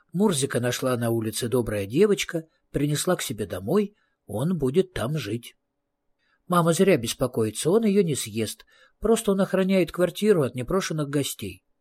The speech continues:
Котенок еще не знает, что мама — свой человек. Он принял ее за случайного прохожего и сразу ринулся исполнять свои служебные обязанности.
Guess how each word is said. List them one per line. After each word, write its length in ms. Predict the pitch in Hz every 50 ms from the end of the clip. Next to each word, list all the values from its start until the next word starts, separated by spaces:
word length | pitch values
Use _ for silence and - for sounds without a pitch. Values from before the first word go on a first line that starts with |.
| _ _ _ _ _ _ _ _ _ _ _ -
Котенок 440 | - - - - 113 131 151 147 175
еще 200 | 156 - 185 185
не 100 | 196 208
знает, 380 | - 131 120 117 139 165 160
что 200 | - - - 98
мама — 460 | 92 90 98 127 180 196 147 101 - _ _
свой 400 | _ - - - 104 98 113 123
человек. 600 | 123 - 131 113 110 110 110 110 92 - - - _ _ _ _ _ _ _ _ _ -
Он 160 | 202 202 196
принял 340 | - 196 214 208 208 202 196
ее 200 | 190 180 202 196
за 120 | 170 202
случайного 640 | 196 - - 214 208 - 220 208 208 208 208 214 208
прохожего 720 | 208 - 220 220 220 - 220 165 117 - 92 78 - - _ _ _ _ _ _ _
и 120 | - 113
сразу 400 | 110 - - 165 202 214 170 156
ринулся 420 | 139 160 170 190 180 165 - 151 139
исполнять 440 | 120 - - 117 110 120 160 180 -
свои 220 | - 120 117 156
служебные 600 | 156 - - 113 101 110 120 131 143 147 147 151
обязанности. 760 | 135 107 101 92 - - 104 107 104 - - - 110 98 -